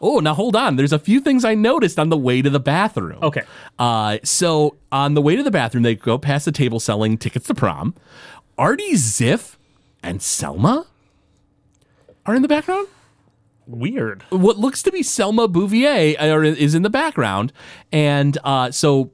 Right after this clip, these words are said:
Speaker 1: uh, and they pass by Marge, whose friend is urging that they need a new amendment to make sure that women have equal rights to men. Marge is a little iffy because she's not thrilled about heavy lifting and math.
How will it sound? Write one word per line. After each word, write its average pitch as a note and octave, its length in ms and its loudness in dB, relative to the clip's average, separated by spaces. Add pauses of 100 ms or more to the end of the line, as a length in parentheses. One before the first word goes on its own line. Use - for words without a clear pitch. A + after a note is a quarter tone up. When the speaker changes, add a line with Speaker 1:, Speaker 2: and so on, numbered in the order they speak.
Speaker 1:
uh, A#2 340 -2
and C#3+ 100 2
they D3 120 4
pass B2+ 260 -4
by B2+ 140 2
Marge, D3+ 500 0
whose C3+ 180 2
friend A#2+ 320 -2
is D3 200 -4
urging A2+ 320 0
that G2+ 120 -2
they G2+ 120 -2
need G2+ 320 0
a A2 60 0
new G#2+ 260 2
amendment G2+ 420 -2
to - 100 -4
make G2+ 140 -2
sure G#2+ 140 -4
that G2 140 -4
women F#2 220 -2
have F#2 160 -8
equal F2+ 300 -10
rights E2 280 -10
to F#2+ 80 -8
men. A#2 360 -2 (460)
Marge G#3 480 -2
is A#3+ 100 0
a A#3 60 2
little D#3 400 2
iffy G3+ 340 0
because C3+ 240 -2
she's G#2+ 220 -4
not A#2+ 320 -4
thrilled B2+ 340 0
about A#2+ 200 0
heavy A2 300 -2
lifting A#2 380 0
and F2+ 300 -4
math. - 500 -8